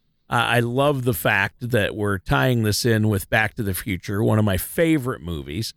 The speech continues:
So this is gonna be a fun episode, but, uh, great to be here. Thanks for having me on the show.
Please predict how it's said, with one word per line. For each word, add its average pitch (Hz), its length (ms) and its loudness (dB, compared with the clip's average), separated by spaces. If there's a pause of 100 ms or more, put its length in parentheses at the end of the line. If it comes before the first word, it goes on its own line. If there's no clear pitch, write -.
(340)
So 143 140 -2
this 165 240 0
is 202 100 -8
gonna 226 200 -2
be 202 100 4
a 175 60 6
fun 170 260 0
episode, 107 640 0
but, 113 260 2
uh, 135 120 0
great 170 360 0
to 160 80 -6
be 143 160 2
here. 196 260 0
Thanks 127 300 0
for 143 100 0
having 131 320 2
me 131 120 4
on 117 80 0
the 107 100 -4
show. 147 300 2